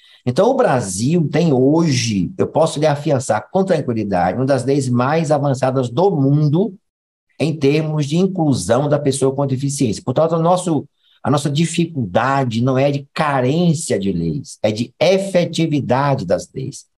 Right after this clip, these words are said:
Bom, mas aí se o ouvinte pode me perguntar, mas o que, o que que ele quer dizer com efetividade? É muito simples, é transformar a lei em realidade. É fazer com que aquilo que tá prometido no papel se transforme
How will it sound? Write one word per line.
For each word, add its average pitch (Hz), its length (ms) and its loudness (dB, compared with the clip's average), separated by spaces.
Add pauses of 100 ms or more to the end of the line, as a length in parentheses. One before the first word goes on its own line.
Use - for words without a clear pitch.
(120)
Bom, 123 160 2
mas 120 180 0
aí 151 120 2
se 170 120 0
o 160 240 -2
ouvinte 131 400 0 (280)
pode 139 160 2
me 139 40 2
perguntar, 123 320 0
mas 190 140 -2
o 294 60 -8
que, 330 100 -8 (140)
o 180 80 -6
que 202 100 0
que 190 80 0
ele 190 100 2
quer 147 140 0
dizer 135 200 0
com 139 120 0
efetividade? 104 800 -2
É 127 40 0
muito 147 200 0
simples, 185 520 -2
é 113 60 2
transformar 127 800 0 (320)
a 135 140 2
lei 139 300 2
em 143 40 2
realidade. 151 720 0 (460)
É 117 100 0
fazer 147 280 0
com 156 100 -8
que 165 100 -2
aquilo 160 140 0
que 185 140 -2
tá 170 160 0
prometido 135 580 0
no 127 120 0
papel 107 360 -2
se 123 100 -6
transforme 143 720 0